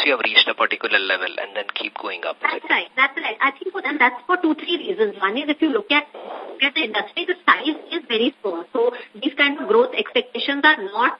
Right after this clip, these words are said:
Speaker 2: uh, uh, out of, out, out of that.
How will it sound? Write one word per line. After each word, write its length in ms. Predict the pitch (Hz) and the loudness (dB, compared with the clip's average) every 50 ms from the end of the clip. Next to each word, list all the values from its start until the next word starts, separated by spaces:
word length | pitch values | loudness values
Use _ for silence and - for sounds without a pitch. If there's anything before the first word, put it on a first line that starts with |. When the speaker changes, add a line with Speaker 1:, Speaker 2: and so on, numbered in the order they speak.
| _ - | _ -6
Speaker 2:
uh, 720 | 220 208 190 185 175 170 160 156 151 147 147 139 120 113 107 - - 156 - 143 151 156 - - - - - - - _ - - | -4 -2 -2 0 0 2 2 2 0 -2 -2 -4 -6 -8 -10 -12 -14 -14 -12 -10 -8 -6 -6 -8 -10 -12 -16 -20 -20 _ -10 -6
uh, 240 | 180 180 175 165 156 - - - - - - | -6 -4 -4 -4 -6 -6 -8 -10 -2 4 6
out 220 | 226 - - 254 | 6 6 6 4
of, 120 | 277 254 262 - - | 0 -2 -2 -2 0
out, 220 | 214 - 233 233 - | 0 0 0 0 -2
out 220 | 226 240 - - | -2 -4 -4 -4
of 100 | 240 233 - | -8 -10 -10
that. 180 | - - - | -10 -10 -10